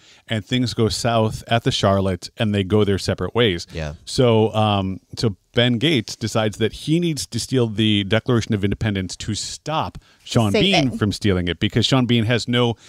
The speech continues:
Speaker 1: he doesn't care about history. He's going to find the clue, rip up the Declaration, and move on, where Ben Gates has a love for history, so he wants to protect it.
Speaker 3: Mm-hmm.
Speaker 1: Um, so, but, but I agree. I, I,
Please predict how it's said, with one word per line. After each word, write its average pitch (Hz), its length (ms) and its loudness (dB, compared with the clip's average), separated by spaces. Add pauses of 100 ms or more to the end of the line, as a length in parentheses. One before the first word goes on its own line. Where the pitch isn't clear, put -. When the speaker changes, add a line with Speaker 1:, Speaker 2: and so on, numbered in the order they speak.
(120)
Speaker 1:
he 190 100 -4
doesn't 170 180 -4
care 147 160 0
about 107 200 0
history. 90 340 -2
He's 98 160 -2
going 113 240 2
to 98 220 2
find 135 240 2
the 135 40 0
clue, 127 360 4
rip 107 260 0
up 120 100 2
the 117 60 2
Declaration, 98 500 0
and 95 120 -2
move 98 160 0
on, 95 240 -2 (320)
where 107 200 0
Ben 110 360 -2
Gates 104 420 0
has 98 560 -2
a 110 80 -2
love 110 300 -2
for 104 100 -6
history, 95 320 -2
so - 120 -6
he 101 140 -4
wants 98 260 -2
to - 120 -12
protect - 540 -6
it. - 160 -6 (160)
Speaker 3:
Mm-hmm. 202 320 -10
Speaker 1:
Um, 120 180 -2
so, 156 120 0
but, 143 200 0
but 147 100 0
I 143 40 2
agree. 131 380 -2
I, 113 80 2
I, 131 140 0